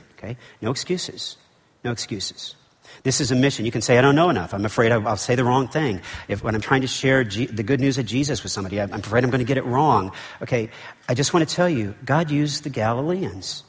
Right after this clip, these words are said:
That's the point. He uses the least likely for his glory. There's another thing in the text, though, that's worth noting.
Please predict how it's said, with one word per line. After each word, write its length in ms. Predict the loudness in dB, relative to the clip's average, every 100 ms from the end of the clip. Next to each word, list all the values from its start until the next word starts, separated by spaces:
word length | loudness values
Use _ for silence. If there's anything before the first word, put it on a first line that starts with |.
| _ _ -12
That's 180 | -10
the 60 | -10
point. 380 | -8 -8 -8 -14 _ _ _ _ _ _
He 100 | -4
uses 300 | -2 -2 -4
the 60 | -2
least 280 | -2 -2 -2
likely 440 | -4 -4 -12 -12 -16 _
for 460 | _ -2 0 0 -4 -8
his 420 | -6 -6 -6 -8 -14 -10
glory. 460 | -8 -8 -10 -18 _ _ _ _ _ _ _ _ _
There's 160 | 0
another 240 | 4 4 4
thing 240 | 0 -2
in 80 | -2
the 60 | -4
text, 360 | -2 -2 -2
though, 140 | -4 -4
that's 180 | -4
worth 160 | -4 -2
noting. 460 | -2 -2 -2 -6